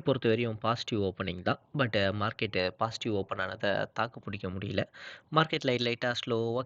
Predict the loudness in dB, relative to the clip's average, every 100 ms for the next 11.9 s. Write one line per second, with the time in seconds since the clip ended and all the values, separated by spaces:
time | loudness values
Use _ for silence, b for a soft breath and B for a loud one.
0 | 0 4 6 6 2 -2 -8 -6 -6 -6
1 | 0 2 4 4 4 4 4 4 2 -2
2 | 0 0 2 0 0 -4 0 4 4 2
3 | 2 6 6 4 0 2 2 2 -2 -2
4 | -2 -4 -4 0 2 2 0 -4 -6 B
5 | B B 0 6 8 10 8 6 6 6
6 | 4 2 0 2 2 2 2 0 -2 0
7 | 4 4 2 0 -2 2 2 2 0 2
8 | 4 6 4 4 0 0 -4 -8 B B
9 | B 0 6 6 6 2 4 4 4 2
10 | 0 -2 -4 -4 _ 4 8 8 6 2
11 | 0 0 -2 2 4 4 -2 -6